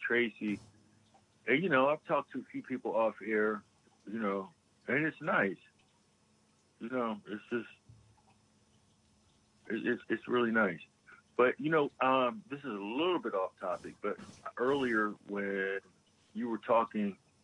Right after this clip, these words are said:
either you reading something that Lady B sent or she was on, I don't, I don't know. Uh, but she was describing, um,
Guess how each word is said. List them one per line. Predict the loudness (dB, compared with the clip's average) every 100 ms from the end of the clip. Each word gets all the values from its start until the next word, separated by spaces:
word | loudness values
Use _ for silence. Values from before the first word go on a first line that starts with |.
| _ -6
either | -2 0 -2 -4
you | -8 -6
reading | 0 2 2 0 -2
something | -2 -2
that | -4 -2
Lady | 0 0
B | 0 -2 0
sent | 0 0 -4
or | -10 -6
she | -4
was | -2
on, | 0 0 0 -2
I |
don't, | -4 -6 -8 _ -12
I | -12 -8 -8
don't | -6 -6
know. | -6 -6 -10 _ _ _ _ -6
Uh, | 0 0 0 -6 _ _ _ _ _ _ _ _ _ _ _
but | -2 -2 0
she |
was | -2 -2
describing, | -6 0 6 6 6 2 -2
um, | -2 -2 -4